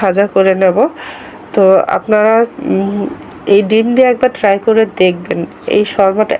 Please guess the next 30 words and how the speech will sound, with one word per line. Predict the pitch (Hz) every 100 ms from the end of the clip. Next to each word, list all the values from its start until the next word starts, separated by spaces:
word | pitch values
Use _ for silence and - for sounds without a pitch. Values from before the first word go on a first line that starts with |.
| -
এত | - 196 - - 254
মজা | 247 208 202 226 226
হয়েছিল, | 202 208 214 - 226 208
আমি | 220 196 202
নিজেই | 202 214 208 220
অবাক। | 190 180 196 277 - - - - - - - - - - - -
তো | -
এখন, | 220 226 240 247 247 -
আহ, | 196 196
ডিমটা | 214 208 226
ভাজা | 220 220 202 220
হয়ে | 226 214
গেলে | 208 202 220
এর | 208 208
মধ্যে | 196 202 190 208
দিয়ে | 202 202
দিচ্ছি | 190 196 185 - 247 330 - -
ক্যাপসিকাম, | 196 185 - 196 190 220 302 - - -
পেঁয়াজ | 190 190 -
কুচি। | - 196 -
পেঁয়াজ | 220 208 208
কুচি | 214 214 214
আছে | 208 -
এখানে | 208 202 190 196
দুইটা, | 190 196 196 240 - - - - -
আর | - 196
মরিচ | 190 202 214 226 208
দিয়ে | 233 226
দিয়েছি | 233 226 247
তিন | 226 208